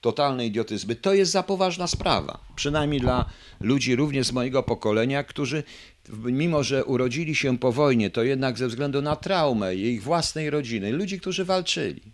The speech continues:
Ja pamiętam tych wszystkich ludzi, proszę państwa. Rozmawiałem z nimi.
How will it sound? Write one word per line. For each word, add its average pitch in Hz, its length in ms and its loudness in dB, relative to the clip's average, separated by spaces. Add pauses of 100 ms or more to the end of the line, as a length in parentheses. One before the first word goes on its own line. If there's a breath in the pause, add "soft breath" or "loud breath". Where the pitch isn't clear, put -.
(160)
Ja - 100 -2
pamiętam 226 520 2
tych - 160 -12
wszystkich - 420 -12
ludzi, 69 280 -14
proszę - 260 -18
państwa. - 460 -18 (920)
Rozmawiałem 143 680 -2
z 69 100 -12
nimi. - 260 -18